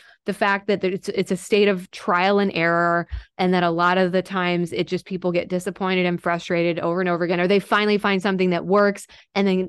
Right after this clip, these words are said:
uh, six months later it doesn't, and we don't know why. So it's really frustrating. But I will say, I have seen it enough times, even if it's like I could fit on my hands and toes,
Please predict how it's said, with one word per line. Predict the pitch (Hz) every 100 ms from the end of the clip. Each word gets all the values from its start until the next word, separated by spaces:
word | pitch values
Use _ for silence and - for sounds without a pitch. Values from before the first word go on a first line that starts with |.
| -
uh, | 202
six | - 202 202
months | 190 190
later | 185 180
it | 185
doesn't, | 180 175 170 170
and | 190 175
we | 185
don't | 180
know | 185 170
why. | 165 165 165 160 - - - -
So | 254 254
it's | 247
really | 302 330
frustrating. | - 220 226 202 185 180 170 _ -
But | 220
I | 208 233
will | 269 262
say, | 254 240 190 165 _ _ _ -
I | 196 294
have | 247 -
seen | 254 285
it | 302
enough | 247 220 220
times, | - 196 185 160 160 - - _ _ _ -
even | 233 233
if | 233 226
it's | 202 -
like | 185 175 170 _ -
I | 185
could | 214 -
fit | 214 202 -
on | 190 180 175 180
my | 185 180
hands | 196 196 196
and | 190
toes, | 208 180 160 165